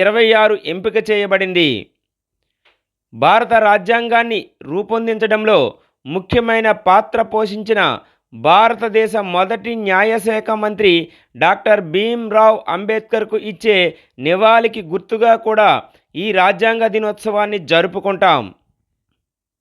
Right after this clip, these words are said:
డాక్టర్ బీఆర్ అంబేద్కర్ ఒక ప్రసిద్ధ సామాజిక సంస్కర్త, రాజకీయవేత్త, న్యాయవాది మరియు భారత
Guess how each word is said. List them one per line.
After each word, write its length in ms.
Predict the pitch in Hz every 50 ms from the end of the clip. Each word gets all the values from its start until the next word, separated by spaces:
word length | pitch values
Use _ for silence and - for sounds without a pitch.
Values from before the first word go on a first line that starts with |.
| _ _ _ _ _ _ _ _ _ _ _ _ _ _ _ _ _ _ _ _ _ _ _ _ _ _ _ _ _ _ _ _ _ _ _ _ _ _ _ _ _ _ _ _ _ _ _ _ _ _
డాక్టర్ 460 | 127 160 196 220 220 - 233 226 214 190 160
బీఆర్ 380 | 175 220 240 226 233 233 233 - - 160
అంబేద్కర్ 580 | 190 214 226 240 233 - - - 202 175 131 - - _ _ _ _ - 170
ఒక 100 | - 214 196 202
ప్రసిద్ధ 420 | 185 190 190 - 240 196 190 185 233 220 220 -
సామాజిక 580 | 190 180 202 214 220 220 226 214 226 - - 220 - -
సంస్కర్త, 500 | 165 185 208 - - 226 208 - - 208 208 214 226 - - _ _ _ _ _ 123
రాజకీయవేత్త, 840 | 139 165 214 196 240 233 247 240 233 226 214 220 208 208 208 - 214 214 220 226 226 - _ _ _ _ 120 135
న్యాయవాది 640 | 156 170 208 233 240 233 233 226 226 202 226 226 226 220 - _ _ _ _ -
మరియు 280 | 160 185 214 226 214 185 135 104 - _ _ _ _ _
భారత 360 | 117 151 175 208 226 233 185